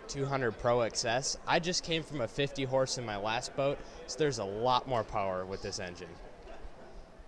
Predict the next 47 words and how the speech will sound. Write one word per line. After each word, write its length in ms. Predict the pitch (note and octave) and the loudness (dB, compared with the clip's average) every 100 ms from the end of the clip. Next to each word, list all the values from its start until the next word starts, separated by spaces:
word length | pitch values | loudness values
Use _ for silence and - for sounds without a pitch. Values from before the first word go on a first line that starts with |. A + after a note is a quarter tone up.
| - - - - - - - - - - - - - - - - - | -18 -18 -20 -20 -20 -20 -20 -20 -20 -20 -20 -20 -20 -18 -18 -18 0
Come 180 | E3 D#3 | 4 6
on 180 | D3+ D3 | 6 8
in 220 | D#3+ E3+ | 6 4
and 180 | C3 C3 | 2 2
let's 200 | C3 - | 2 2
go 100 | C#3+ | 0
over 140 | B2 | 2
some 180 | - B2+ | -2 -2
of 60 | |
the 60 | A2 | -4
features 540 | - A#2+ - A2+ G#2+ - | -2 -4 -2 -4 -4 -6
on 100 | G#2 | -6
the 100 | G2+ | -4
inside 360 | A#2+ - G2 | -4 -2 -2
of 60 | F2 | -2
this 120 | F2 | -6
boat. 240 | - E2+ E2 - - | -6 -8 -8 -10 -12
So 180 | - D3 | -8 -6
these 240 | G3+ G3+ | -2 -2
are 60 | F#3+ | -2
Guardian 480 | B2 C#3 D#3 D#3+ D3 | -4 -4 -4 -4 -6
live 300 | A#2 G#2 G2+ | -8 -8 -8
wells. 340 | G#2+ G#2 A2+ - | -8 -6 -6 -6
They're 120 | B2 | -6
blue 400 | G#2+ A#2 E3 G3+ | -10 -6 -6 -6
to 140 | - C#3 | -8 -10
keep 260 | D#3+ D3+ | -10 -10
the 80 | C3 | -12
fish 300 | - C3+ - | -10 -6 -6
calm, 340 | - B2+ C#3 D3+ | -6 -10 -8 -10
and 100 | C3 | -10
they 120 | B2+ A#2+ | -10 -8
have 200 | B2+ A#2 - | -8 -10 -10
those 400 | A#2 A2 - - - - | -10 -6 -6 -8 -10 -12
rounded 380 | B2+ D3 D3+ - | -10 -6 -8 -4
edges. 500 | B2+ B2+ A2+ G#2 - - - - | -4 -4 -8 -6 -6 -8 -14 -14
So 260 | - - B2 | -6 -4 -2
when 160 | A#2+ A#2+ | -4 -6
you're 80 | |
going 300 | A#2 C#3 D#3+ | -4 -2 -4
fast 380 | D3+ D3+ C#3+ - | -4 -4 -2 -2
down 180 | D3+ C#3+ | -4 -4
the 80 | B2+ | -4
river, 320 | B2+ G#2+ G#2 - - - - | -4 -4 -8 -10 -16 -16 -16
the 40 | |
fish 280 | - C3+ - | -10 -6 -4
don't 240 | C3 A#2 | -4 -8